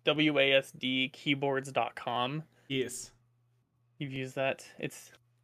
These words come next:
Speaker 1: basically, it's super cool if you want to check it out, but, um, basically you can custom order keyboards, and you can actually design each and every key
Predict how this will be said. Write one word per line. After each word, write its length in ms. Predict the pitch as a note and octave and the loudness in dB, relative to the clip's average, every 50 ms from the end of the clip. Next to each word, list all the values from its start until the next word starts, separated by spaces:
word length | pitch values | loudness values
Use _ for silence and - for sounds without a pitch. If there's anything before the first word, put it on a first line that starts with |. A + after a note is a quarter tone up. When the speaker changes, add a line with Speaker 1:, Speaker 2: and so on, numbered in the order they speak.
| _ _ _ _ _ _ | _ _ _ _ _ _
Speaker 1:
basically, 520 | - D#3+ D#3 - - E3+ - - D3+ D3 C#3+ | 2 2 2 2 0 -4 -2 0 2 2 2
it's 160 | D3 - - | 2 0 0
super 240 | - G3+ F#3 - D3 | -2 -2 -2 -4 -6
cool 400 | - - - D3 C#3 C3+ C3+ B2+ | -8 -4 -2 2 4 4 4 4
if 240 | A2+ B2+ B2+ - C3 | 4 2 0 0 -2
you 80 | B2+ | -6
want 340 | B2 B2 B2 B2+ C3 C3+ - | -4 -4 -4 -4 -6 -6 -10
to 120 | - - B2 | -12 -12 -12
check 280 | - - - C#3 - - | -8 -6 -6 -6 -4 -4
it 40 | C3 | -2
out, 280 | A#2+ A#2 A#2+ B2+ - - | 0 0 0 0 -2 0
but, 220 | - B2 A#2 G#2 - _ _ _ _ _ _ _ _ _ _ _ _ - | 2 2 2 2 -2 _ _ _ _ _ _ _ _ _ _ _ _ -2
um, 340 | - A#2 G#2+ G2 G2 F#2+ - | 0 0 0 0 -4 -6 -4
basically 460 | - C#3+ C#3+ C#3 - D#3 - - D3 | -2 -2 -2 -2 -6 -8 -4 -2 -2
you 180 | C#3 C3 C3 C3+ | 0 0 -2 -4
can 200 | - - C3+ A2+ | -6 -8 -12 -6
custom 440 | - - C3+ C#3 - - E3 B2+ A#2+ | 0 0 0 0 0 -2 -4 -4 -2
order 360 | - C3+ C3+ C3+ B2+ B2 B2+ | 0 0 0 0 0 -4 -4
keyboards, 640 | - - - D#3 C#3+ B2+ A#2 A#2 A2+ G#2+ A2 - - | -6 -6 -2 -2 0 0 0 0 -2 -2 -4 -8 -8
and 120 | B2+ B2 | -6 -6
you 80 | C3 B2+ | -6 -6
can 140 | - D3 C3+ | -4 -4 -2
actually 340 | C3 C#3 - - - C#3 | -2 -2 -4 -4 -6 -6
design 480 | B2+ C3 C3 B2+ C3 C3 C3 C3 B2+ B2+ | -4 -6 -6 -4 -2 -2 -2 -2 -4 -6
each 420 | A#2+ - C3+ C3+ C3+ C3+ - - C#3+ | -6 -6 -4 -4 -4 -6 -10 -14 -12
and 120 | C3+ A#2+ | -10 -6
every 440 | - B2+ B2+ C3 C#3+ C3+ B2+ A#2 A2+ | -4 -4 -4 -4 -4 -6 -6 -6 -8
key 480 | - - - - C3+ C3 D3 D#3 D#3+ | -10 -10 -6 -4 -2 -2 -2 -4 -6